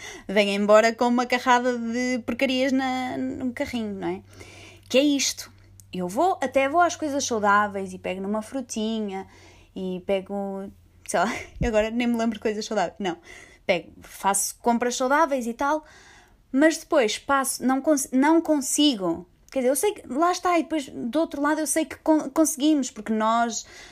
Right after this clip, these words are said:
ah, controlamos a nossa mente, blá, blá, blá, blá, blá. Mas eu não consigo vir embora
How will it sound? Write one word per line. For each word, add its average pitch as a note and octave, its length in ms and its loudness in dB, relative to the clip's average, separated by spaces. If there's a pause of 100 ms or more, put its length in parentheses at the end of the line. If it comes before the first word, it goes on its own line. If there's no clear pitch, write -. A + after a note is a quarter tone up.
(280)
ah, G#3 580 0
controlamos G#3+ 640 0
a G#3+ 40 0
nossa G#3 220 -4
mente, G#3+ 340 -2
blá, G#3 140 -2
blá, G3+ 140 -2
blá, G#3 160 2
blá, G3 120 -2
blá. F3 200 -10 (680)
Mas C#4 480 2
eu C#4+ 120 0
não E4 120 4
consigo F#4 540 0
vir B3+ 160 -2
embora G#3 800 2